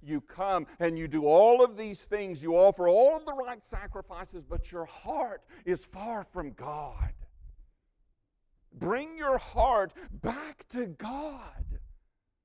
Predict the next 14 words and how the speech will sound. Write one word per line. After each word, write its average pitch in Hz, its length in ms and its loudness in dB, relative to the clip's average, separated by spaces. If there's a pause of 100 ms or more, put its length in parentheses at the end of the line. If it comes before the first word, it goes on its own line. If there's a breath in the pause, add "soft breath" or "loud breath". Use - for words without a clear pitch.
(560)
What 107 160 -8
did 131 120 -6
they 135 120 -6
do? 120 320 -8 (1800)
They 98 60 -20 (180)
killed 117 320 -2
them. - 100 -20 (2750)
They, 107 300 -12 (160)
they 107 160 -14 (200)
killed 113 440 -4 (960)
the 107 80 -10
Word 117 320 -6
of 95 240 -12
God 104 380 -10